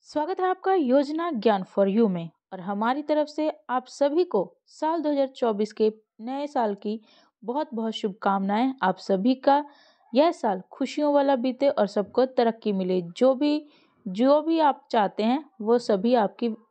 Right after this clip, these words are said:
जो ख्वाहिशें हैं वो पूरी हों। तो आइए चलते हैं, वीडियो की शुरुआत करते हैं। तो आज नए साल की शुरुआत हो चुकी है और उसके साथ ही आज से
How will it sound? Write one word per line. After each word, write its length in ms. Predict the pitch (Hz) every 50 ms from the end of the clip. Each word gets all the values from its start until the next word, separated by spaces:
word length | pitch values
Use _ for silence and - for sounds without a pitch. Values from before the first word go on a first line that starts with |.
| _ _ _ _ _ _ -
जो 100 | 208 202
ख्वाहिशें 460 | 202 - 226 214 214 214 214 - 269 262
हैं 140 | 269 302
वो 140 | 330 302 240 -
पूरी 320 | _ - 202 202 226 233
हों। 200 | 233 240 269 359 - - _ _ _ _ _ _ _ _ _ -
तो 60 | 226 226
आइए 320 | 220 220 233 277 339 370 _ _ _ _ _ -
चलते 280 | 226 214 208 214 240
हैं, 120 | 254 277 285
वीडियो 260 | 254 226 208 202 214
की 120 | 214 226 214
शुरुआत 400 | - 226 208 214 220 240 240 -
करते 320 | - 269 262 254 - 262 262
हैं। 180 | 269 294 285 - - - - - _ _ _ -
तो 100 | 254 262
आज 280 | 269 294 349 330 - 302
नए 240 | 254 247 277 330 320
साल 220 | - 320 302 294
की 120 | 294 302
शुरुआत 440 | - - 254 214 202 214 254 - - _ - _ _ -
हो 180 | 202 240 269 262
चुकी 320 | 262 - 202 - 202 202
है 160 | 202 190 185 185 _ - - - _ -
और 140 | 202 214 226
उसके 260 | 226 233 - 240 233
साथ 380 | 226 - 226 214 233 262 262 -
ही 120 | 349 339 - - -
आज 180 | 247 277 311 311
से 200 | - - 226 202